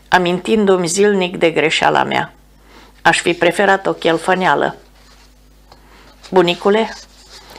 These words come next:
Bunicul clătină din cap și îmi puse mâna pe umăr. Se gândi un moment, apoi îmi spuse: „Da, ai făcut-o de oaie azi, dar și eu am greșit când eram de vârsta ta.”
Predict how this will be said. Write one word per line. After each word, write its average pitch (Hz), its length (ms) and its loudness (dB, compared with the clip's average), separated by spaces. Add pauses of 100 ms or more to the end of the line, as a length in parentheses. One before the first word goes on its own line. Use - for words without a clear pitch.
(260)
Bunicul 196 420 2
clătină 175 460 0
din 165 200 0
cap 165 240 0
și - 140 -2
îmi 175 80 -4
puse 175 280 -2
mâna 165 260 0
pe - 140 -4
umăr. 143 340 0
Se 170 200 0
gândi 170 280 0
un 185 120 2
moment, 160 380 -2
apoi 170 240 0
îmi 160 100 -6
spuse: - 520 -8 (1000)
„Da, 165 300 0 (560)
ai 180 160 2
făcut-o 190 440 -2
de 180 120 0
oaie 170 380 2
azi, 156 440 -2 (240)
dar 160 460 2 (640)
și - 240 0
eu 151 140 6
am 147 160 0
greșit 151 460 -4
când 165 240 -2
eram 170 280 2
de 165 80 -2
vârsta 170 440 -2
ta.” - 280 -4